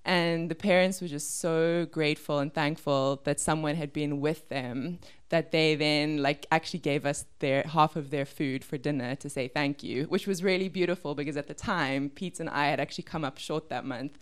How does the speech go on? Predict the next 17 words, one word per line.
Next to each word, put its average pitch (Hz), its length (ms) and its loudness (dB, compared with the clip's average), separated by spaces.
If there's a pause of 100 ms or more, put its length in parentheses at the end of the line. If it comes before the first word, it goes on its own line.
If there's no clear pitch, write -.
(320)
And 185 160 -4
so 160 480 2
we 170 160 2 (240)
actually, 160 640 2 (100)
the 165 140 2
gift 160 320 0
of 139 100 -8
food 151 280 0
was 143 200 -4
really 139 580 -2 (140)
needed 131 500 0
and 139 180 -2
really 135 220 0
beautiful. 151 640 0 (380)
But - 480 0 (340)
I 175 80 8
was 165 220 2